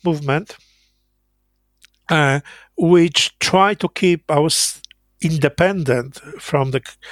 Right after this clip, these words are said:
state, from the communist, uh, uh, authorities, but they have to compromise always. So, uh, in the end,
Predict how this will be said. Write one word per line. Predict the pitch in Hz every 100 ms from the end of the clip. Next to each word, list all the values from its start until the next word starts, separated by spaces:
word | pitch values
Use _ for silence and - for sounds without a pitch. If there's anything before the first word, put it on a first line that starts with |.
| - -
state, | - - 143 127 123
from | - 127
the | 123
communist, | - 151 127 135 - - 160
uh, | 131 127 123 127 123 - - - - - - - - _ -
uh, | 143 139 131 _ _ _ _ _ -
authorities, | - 233 - 143 123 117 139 135 - - - _
but | 135 165 156 160 156
they | 160
have | 139 170 160 -
to | - -
compromise | - 156 - 139 123 127 185 -
always. | 170 135 127 113 123 - - - - -
So, | - - 160 143 139 139 135 - - - - 214
uh, | 143 139 139 139 143 _ _ _ -
in | 202 165
the | 147
end, | 143 151 147 -